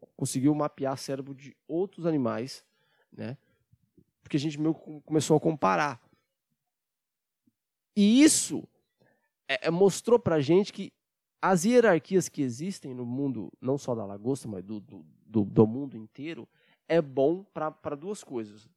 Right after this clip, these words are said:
Pra, pra sociedade, né, pro, pra, pra continuação da nossa espécie, Homo sapiens sapiens, e também pra você se posicionar,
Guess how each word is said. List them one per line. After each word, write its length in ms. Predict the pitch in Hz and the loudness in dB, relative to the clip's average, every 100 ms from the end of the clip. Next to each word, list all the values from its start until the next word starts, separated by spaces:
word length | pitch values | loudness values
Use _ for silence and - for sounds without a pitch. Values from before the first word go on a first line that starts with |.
| _ _ _ _ _ | _ _ _ _ _
Pra, 380 | 117 113 107 87 _ _ _ - | -2 0 -2 -8 _ _ _ -4
pra 120 | 131 | -4
sociedade, 720 | - - 151 - 120 165 - _ _ _ _ _ | -4 -8 -8 -6 -8 -10 -20 _ _ _ _ _
né, 200 | 110 101 | -18 -18
pro, 200 | - 104 | -16 -16
pra, 460 | 104 101 95 92 90 _ _ _ _ _ _ _ _ _ _ _ _ _ _ | -8 -4 -4 -6 -10 _ _ _ _ _ _ _ _ _ _ _ _ _ _
pra 140 | - 120 | -10 -8
continuação 760 | 131 120 123 107 - 123 151 | -6 -6 -4 -6 -6 -6 -4
da 100 | 131 | -4
nossa 480 | 110 101 110 101 - _ _ _ _ _ _ _ - | -4 -8 -10 -10 -12 _ _ _ _ _ _ _ -12
espécie, 760 | - - - 131 175 - 107 | -10 -10 -6 -6 -6 -8 -8
Homo 240 | 98 107 104 | -4 -2 -2
sapiens 320 | 113 107 110 | -6 -10 -12
sapiens, 420 | 131 196 220 _ _ _ _ _ _ | -10 -10 -10 _ _ _ _ _ _
e 80 | 214 | -4
também 540 | - 262 180 220 220 254 | 4 4 6 6 4 0
pra 320 | 277 277 214 _ | -2 -2 -4 _
você 380 | 175 190 226 240 | -2 -2 -2 -8
se 80 | |
posicionar, 840 | - 226 185 - 160 135 127 104 | -4 -4 -4 0 0 0 -4 -6